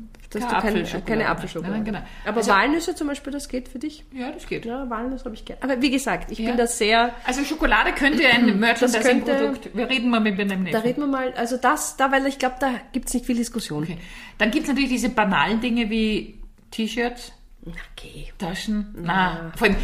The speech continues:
Speaker 2: es wär mal ganz blöd, es kommt uns jemand entgegen und der hat da so ein Zier- und Leb-T-Shirt
Speaker 1: Na, das
Speaker 2: an.
Speaker 1: müsste so,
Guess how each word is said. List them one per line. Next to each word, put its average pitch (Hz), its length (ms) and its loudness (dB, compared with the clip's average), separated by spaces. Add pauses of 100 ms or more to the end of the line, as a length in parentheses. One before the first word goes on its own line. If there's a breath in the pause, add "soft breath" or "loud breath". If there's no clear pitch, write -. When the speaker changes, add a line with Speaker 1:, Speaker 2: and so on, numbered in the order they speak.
(120)
Speaker 2:
es - 140 -6
wär 156 100 2
mal 156 100 2
ganz 127 340 -4
blöd, 151 380 -2 (100)
es - 120 -6
kommt 185 280 -2
uns 220 160 2
jemand 185 300 0
entgegen 180 400 -2
und 196 120 -4
der 170 80 -6
hat 170 80 -4
da 170 60 -4
so 175 100 -4
ein 170 140 -4
Zier- 226 320 0
und 190 120 0
Leb-T-Shirt 170 540 -4
Speaker 1:
Na, 165 80 0
das 156 140 -4
Speaker 2:
an. 202 60 0
Speaker 1:
müsste 214 220 -4
so, 226 460 -2